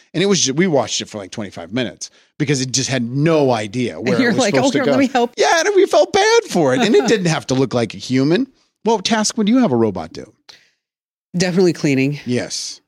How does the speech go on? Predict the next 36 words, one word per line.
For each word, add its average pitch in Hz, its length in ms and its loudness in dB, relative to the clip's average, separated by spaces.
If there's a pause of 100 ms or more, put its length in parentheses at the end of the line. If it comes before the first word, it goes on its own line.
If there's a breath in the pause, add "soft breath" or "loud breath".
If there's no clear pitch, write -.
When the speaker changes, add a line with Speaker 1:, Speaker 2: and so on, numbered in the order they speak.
(140)
Speaker 2:
Uh, 135 960 0
Speaker 1:
Yard 160 300 0
work? 185 460 0 (120)
Speaker 2:
Yes. - 760 -2 (180)
Yard, 135 320 -2
yard 135 260 0
work. 131 480 0 (400)
Uh, 131 280 0 (160)
washing 143 380 0
the 135 60 -2
patio 123 400 -4
down. 127 400 -4
Speaker 1:
Yeah. 190 320 -2
Speaker 2:
'Cause 170 120 0
it's 156 120 0
a 135 40 -2
big 131 240 -4
patio. 120 460 -2
You 139 140 -6
sleep 135 200 -4
in 120 80 -2
the 120 80 -2
patio. 113 440 -6
It's 117 200 -10
like 123 180 -4
every 143 140 0
time 131 140 -4
we 120 60 -6
turn 120 160 -8
around, 113 160 -4
there's, 117 160 -6
like, 117 120 -4
a 117 40 -6
dust 104 240 -4
storm 107 260 -8
here. 110 280 -10